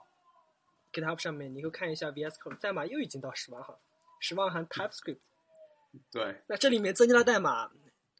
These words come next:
Speaker 1: 我们知道肯定有一部分是测试代码，那一定还有更多的这功能需要做，对吧？因为这V S Code 的野心肯定不只是说只是做一个简单的这个编辑器。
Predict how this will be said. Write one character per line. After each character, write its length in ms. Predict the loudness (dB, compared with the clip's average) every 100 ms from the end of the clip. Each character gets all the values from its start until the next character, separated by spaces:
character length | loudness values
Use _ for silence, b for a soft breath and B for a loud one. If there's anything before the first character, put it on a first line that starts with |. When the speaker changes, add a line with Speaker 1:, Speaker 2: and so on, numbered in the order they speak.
| _
Speaker 1:
我 120 | -12
们 140 | -10 -8
知 100 | -6
道 100 | -6
肯 160 | -6
定 100 | -6
有 120 | -6 -6
一 60 |
部 140 | -6 -6
分 100 | -6
是 160 | -6
测 180 | -4 0
试 120 | 2
代 160 | 0 -4
码， 120 | -6 -20
那 120 | -18 -20 _
一 120 | -10
定 120 | -4 0
还 120 | 0
有 100 | 0
更 200 | -2 -2
多 120 | -2
的 100 | -4
这 100 | -4
功 220 | -4 0
能 160 | 0 -2 _ _
需 160 | -10 -8
要 120 | -8
做， 180 | -10 -14
对 100 | -14
吧？ 140 | -20 _ _ _ _ _ _ _ _
因 80 | -4
为 240 | -2 -2 -6
这 100 | -10 -10 _ _ _ _ _
V 120 | -4
S 160 | -2 -4
Code 140 | -6
的 100 | -4
野 180 | -8 -8
心 200 | -8 -10
肯 180 | -10 -14
定 220 | -14 -16 _ _ -12
不 80 |
只 140 | -12 -14
是 160 | -16
说 260 | -12 -12 -12
只 180 | -16 -20
是 100 | -18
做 160 | -14
一 60 | -14
个 100 | -16
简 220 | -16 -16
单 180 | -16 -14
的 120 | -14
这 100 | -16
个 140 | -20 -18
编 160 | -14 -12
辑 80 | -12
器。 260 | -12 -14